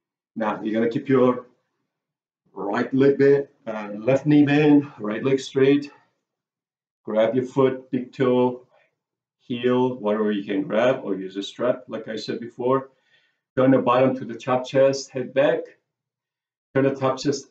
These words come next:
upward toward the ceiling. Keep your head centered. So a, a lot of people do this stuff. I want you to keep your neck long. You can run your hand behind your neck, so your neck is lined with your spine.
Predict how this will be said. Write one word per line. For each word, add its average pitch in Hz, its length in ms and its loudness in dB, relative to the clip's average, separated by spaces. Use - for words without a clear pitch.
upward 147 580 4
toward 117 240 -6
the 104 60 -12
ceiling. 92 380 -6
Keep 147 120 0
your 151 100 4
head 147 100 4
centered. 107 380 -2
So 123 240 0
a, 120 180 -4
a 131 60 0
lot 139 200 2
of - 80 -6
people 139 280 -2
do 127 140 0
this 131 200 -2
stuff. 156 280 2
I 120 40 -10
want - 160 -8
you 135 60 -6
to - 60 -12
keep 139 160 -6
your 131 80 4
neck 127 300 2
long. 113 400 2
You 101 120 -4
can 113 220 -2
run 123 200 4
your 123 120 2
hand 123 240 2
behind 113 260 -2
your 110 120 -2
neck, 127 360 0
so - 140 -10
your 113 100 -6
neck 127 280 2
is 113 140 -2
lined 120 380 2
with 107 100 0
your 101 160 0
spine. - 460 -8